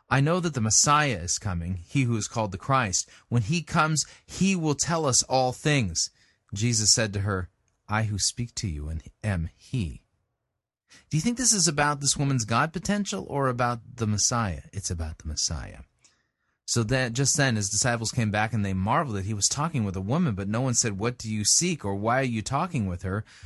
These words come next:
So the woman left her water jar and went into the town and said to the people,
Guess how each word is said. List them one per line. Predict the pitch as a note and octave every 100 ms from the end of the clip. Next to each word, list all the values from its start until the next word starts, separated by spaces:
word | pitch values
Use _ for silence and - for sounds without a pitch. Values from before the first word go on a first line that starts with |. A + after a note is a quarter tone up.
| - -
So | C3+
the | C3
woman | C3 E3 F#3 D3+
left | D#3 -
her | C#3
water | A#2 A#2+ D3 D#3
jar | C3+ C#3 C#3+
and | B2 G#2+ G2+
went | C3 D#3+ D#3
into | B2 G#2+
the | G#2
town | - C3+ C#3
and | C3 A#2
said | B2+ B2
to | A#2+
the | A2+
people, | - C3 - A#2+